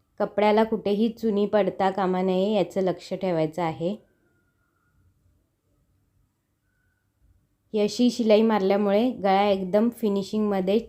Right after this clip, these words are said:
छान दिसतो आणि आपल्याला कॅनव्हास लावायची सुद्धा गरज नाही आहे. हे बघा आपली नॉट पण व्यवस्थित लावून झालेली आहे आणि गळासुद्धा खूप छान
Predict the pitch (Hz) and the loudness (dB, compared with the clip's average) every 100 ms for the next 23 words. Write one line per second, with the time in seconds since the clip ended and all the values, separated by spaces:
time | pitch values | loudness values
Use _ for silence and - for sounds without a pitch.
0 | - 190 190 185 180 - 208 240 - _ | -4 -2 0 0 -2 -6 -6 -6 -10 _
1 | _ 196 208 196 196 190 214 214 180 185 | _ 0 0 0 0 0 0 2 2 2
2 | 208 220 185 170 170 226 226 170 175 190 | 0 0 2 2 2 -2 -4 -4 -2 0
3 | 202 165 160 156 139 131 135 135 - _ | 2 2 0 -2 -2 -2 -6 -10 -18 _
4 | _ _ _ _ _ _ _ _ 170 151 | _ _ _ _ _ _ _ _ -12 -10
5 | 131 120 - - 175 190 190 190 180 185 | -12 -14 -20 -18 -10 -4 0 2 0 -2
6 | - 220 214 202 202 - 220 214 196 196 | -4 0 2 2 0 -2 -4 0 2 2
7 | 208 214 185 196 196 196 196 208 254 - | 2 2 2 2 0 0 0 -2 -4 -8
8 | _ _ _ 180 196 190 180 190 226 185 | _ _ _ -6 -2 2 2 0 -2 -4
9 | 165 190 190 220 - 196 180 190 | -2 -2 -2 -8 -6 -2 0 -2